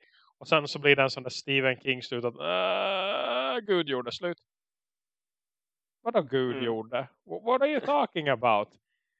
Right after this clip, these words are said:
Speaker 1: För det är just det här som händer. Du, du får folk investerad och så förväntar de sig någon payoff. Och att det spelar ingen
Speaker 2: Ja.
Speaker 1: roll om det ska vara en dålig payoff. Att typ att The Night King så vill jag egentligen bara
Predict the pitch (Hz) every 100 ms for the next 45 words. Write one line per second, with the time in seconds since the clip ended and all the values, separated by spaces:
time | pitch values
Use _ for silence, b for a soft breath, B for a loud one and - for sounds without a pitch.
0 | _ _ 190 190 - 185 208 202 202 180
1 | 185 208 185 139 156 165 156 - 185 -
2 | 185 - 170 156 - - 175 170 147 143
3 | 151 139 139 151 170 160 143 139 143 131
4 | 127 - 151 127 107 - 151 147 B B
5 | B B - - 185 180 180 202 214 165
6 | 151 202 208 160 151 - 143 143 131 160
7 | 170 139 131 123 127 - 131 127 - b
8 | b _ 143 139 135 139 - - 127 127
9 | 123 117 - 127 135 127 127 123 123 127
10 | 123 120 117 113 113